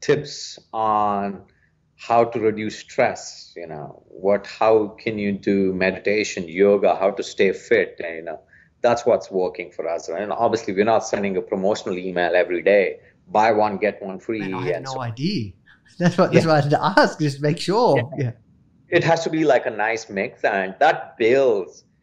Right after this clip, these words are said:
Speaker 1: uh, "Oh, that was a great tip from by this brand. Let me go check out their," in the footer, we'll have a link to our Shopify store, and people go, you know, click on it and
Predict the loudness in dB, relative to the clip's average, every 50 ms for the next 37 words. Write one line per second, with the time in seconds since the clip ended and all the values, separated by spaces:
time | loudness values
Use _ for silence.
0 | _ _ _ _ _ _ -8 -6 -4 -4 -4 -4 -8 -8 -12 _ -2 0 2 4
1 | 2 2 2 2 2 2 2 0 -4 -4 -4 -2 0 0 0 0 0 -4 -2 -2
2 | -2 -2 -2 -4 -6 -4 0 2 4 4 4 2 0 -4 -4 -2 0 0 0 0
3 | 0 -4 -2 -2 -2 -2 -2 -8 -10 0 2 4 4 4 2 0 -2 -2 -2 -2
4 | 0 2 2 2 2 2 2 4 4 4 4 2 -2 -12 -20 _ _ _ _ _
5 | _ -8 -6 -4 0 0 -2 -2 2 0 2 4 4 4 4 4 2 0 0 0
6 | 0 0 -2 -4 -6 -10 _ _ _ _ _ _ _ -8 -2 2 2 2 2 0
7 | -2 -2 -4 -6 -6 -4 -2 0 2 2 0 0 -4 -6 -10 -16 _ _ _ -2
8 | 0 0 0 0 -2 -8 -10 -10 -10 -14 -4 -2 0 0 0 0 -2 -6 -4 -6
9 | -6 -2 0 0 0 2 2 4 4 6 4 4 0 -2 -4 -8 -8 -10 -4 0
10 | 2 2 2 0 -4 -2 0 -2 -2 0 0 0 0 -2 -6